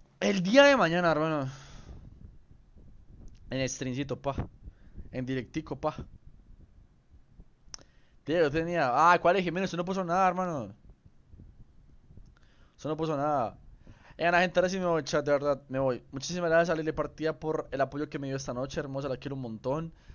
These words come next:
También agradecido con Luju, también agradecido con Andrés, Sergi y Diego Ruiz.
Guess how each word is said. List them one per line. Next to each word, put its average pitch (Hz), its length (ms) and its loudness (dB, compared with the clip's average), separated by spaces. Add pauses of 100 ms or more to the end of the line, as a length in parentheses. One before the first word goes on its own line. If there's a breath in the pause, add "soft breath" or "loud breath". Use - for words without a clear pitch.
(120)
También 135 220 -4
agradecido 151 400 0
con 143 260 -4
Luju, 175 540 2
también 147 220 -4
agradecido 147 480 0
con 156 180 -2
Andrés, 139 540 -2 (140)
Sergi 170 500 -2
y 151 160 -6
Diego 139 320 0
Ruiz. - 380 -10